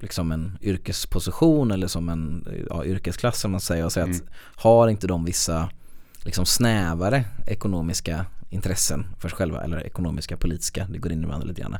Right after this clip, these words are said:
Speaker 1: Eh,
Speaker 2: Alltså som egna, ska man kunna säga, som grupp,
Speaker 1: Ja,
Speaker 2: egna
Speaker 1: precis.
Speaker 2: intressen.
Speaker 1: Egna intressen som grupp, ehm, även om de då kanske, ja, är väldigt, mer än någon annan klass, är väldigt färgad av, liksom, av sin osjälvständighet, så finns det ändå,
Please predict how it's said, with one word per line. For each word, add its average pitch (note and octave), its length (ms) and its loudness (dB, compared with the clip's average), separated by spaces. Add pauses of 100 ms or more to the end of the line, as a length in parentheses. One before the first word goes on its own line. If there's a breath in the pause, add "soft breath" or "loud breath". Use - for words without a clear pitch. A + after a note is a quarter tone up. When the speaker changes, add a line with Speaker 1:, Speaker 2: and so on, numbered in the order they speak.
(760 loud breath)
Speaker 1:
Eh, G2 600 6 (180)
Speaker 2:
Alltså F2 200 -4
som E2+ 180 -2
egna, E2 680 -2 (200)
ska - 160 -14
man D2 100 -8
kunna C#2 160 -8
säga, A#1 300 -10
som D#2 240 -6
grupp, E2+ 280 -2
Speaker 1:
Ja, G#2 220 2
Speaker 2:
egna C#2 380 -6
Speaker 1:
precis. G#2 220 4 (200)
Speaker 2:
intressen. D#2 260 0
Speaker 1:
Egna G#2 160 4
intressen G2+ 320 0
som E2+ 200 -2
grupp, A2 380 2 (180)
ehm, E2+ 920 2
även E2 320 2
om E2+ 120 0
de F2 140 -4
då D#2 160 -2
kanske, C#2 520 -4 (280)
ja, C2+ 240 -6 (440)
är D2+ 260 -2
väldigt, E2 540 -4
mer G2+ 300 4
än F#2+ 60 2
någon F#2+ 200 2
annan F#2 220 2
klass, - 220 -2
är E2 40 -4
väldigt D2+ 200 -4
färgad D#2+ 440 0
av, C#2+ 200 -4
liksom, - 500 0
av - 80 -4
sin - 220 -4
osjälvständighet, F#2 800 0
så F2+ 120 -4
finns - 320 0
det E2+ 80 0
ändå, D2+ 220 -2